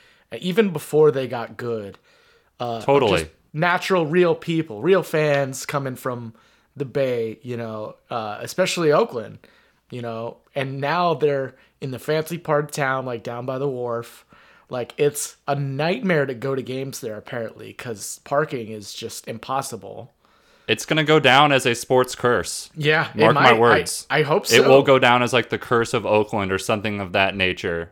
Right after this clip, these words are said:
Speaker 2: Like, the Warriors aren't gonna win again now that they've moved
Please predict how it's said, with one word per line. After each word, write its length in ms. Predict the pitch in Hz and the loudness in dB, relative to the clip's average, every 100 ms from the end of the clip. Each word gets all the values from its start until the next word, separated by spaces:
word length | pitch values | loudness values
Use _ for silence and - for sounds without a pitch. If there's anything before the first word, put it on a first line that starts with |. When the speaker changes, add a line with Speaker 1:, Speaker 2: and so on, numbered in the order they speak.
| - | -2
Speaker 2:
Like, 180 | 95 92 | -2 0
the 80 | |
Warriors 400 | 101 110 110 107 | 2 4 4 2
aren't 160 | 110 110 | 0 0
gonna 160 | 110 98 | -2 -2
win 260 | 101 104 | 0 0
again 320 | 92 90 87 | 0 -2 -2
now 160 | 90 90 | 0 0
that 120 | 92 | 0
they've 220 | 85 95 92 | -2 -2 -2
moved 500 | 95 98 110 135 | 0 0 0 -4